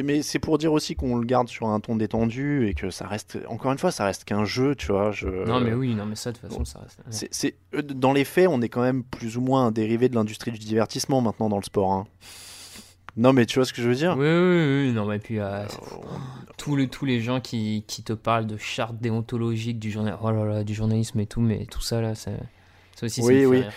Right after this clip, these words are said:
Speaker 2: quoi.
Speaker 1: Il y a beaucoup de gens qui veulent brûler la carte de presse que je n'ai pas. Donc,
Speaker 2: Non,
Speaker 1: euh,
Speaker 2: mais
Speaker 1: <laughs>
Speaker 2: Hein ?
Speaker 1: alors,
Speaker 2: Non,
Speaker 1: c'est
Speaker 2: mais
Speaker 1: je vous, je vous le redis, ça ne sert à rien. Je n'ai pas la carte de presse. Je l'ai plus. Je l'avais, mais je l'ai plus.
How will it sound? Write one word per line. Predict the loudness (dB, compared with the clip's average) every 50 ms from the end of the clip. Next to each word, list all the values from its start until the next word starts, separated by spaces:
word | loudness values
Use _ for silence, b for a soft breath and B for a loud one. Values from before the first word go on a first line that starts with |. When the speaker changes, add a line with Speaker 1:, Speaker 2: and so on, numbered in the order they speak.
| -8
Speaker 2:
quoi. | 4 6
Speaker 1:
Il |
y | 6
a | 8
beaucoup | 8 6 4 4
de | 4
gens | 4 2
qui | 2 4 4
veulent | 4 4
brûler | 6 4 4 4 4
la | 4 2 2
carte | 2 2 4
de | 4 2
presse | 4 2 0 2
que | 2 2
je | 2 2
n'ai | 2
pas. | 2 2 2 0 -2 _ _ _ _ _ _ -10
Donc, | -4 -2 0 -2 0 2 4
Speaker 2:
Non, | 6 6
Speaker 1:
euh, | 8 8 8 8 8 6 4 2 2
Speaker 2:
mais | 4 4 4 4 2 0 -2
Speaker 1:
<laughs> | -8 -14 -12 -8
Speaker 2:
Hein ? | -6 -6 -6 B B B B B
Speaker 1:
alors, | 4 4 6
Speaker 2:
Non, |
Speaker 1:
c'est | 6 6 6
Speaker 2:
mais | 6 8 6 6 4
Speaker 1:
je | 4 4 2
vous, | 2 0 -2 -6 B B B
je | 2 2
vous | 4 6
le | 8 8
redis, | 8 8 6
ça | 4 2 2
ne | 4
sert | 6 6 8 8
à | 8 8
rien. | 8 8 6 4 2
Je | 0 -4
n'ai | -2
pas | 0 4 4
la | 4 6
carte | 6 4 4
de | 4 2
presse. | 2 2 0 0 0 0
Je | 0
l'ai | 0 2
plus. | 2 0 -2 -4 -8 _ _ -2
Je | 0
l'avais, | 4 6 6 6 6
mais | 6
je | 4
l'ai | 2 0
plus. | -2 -4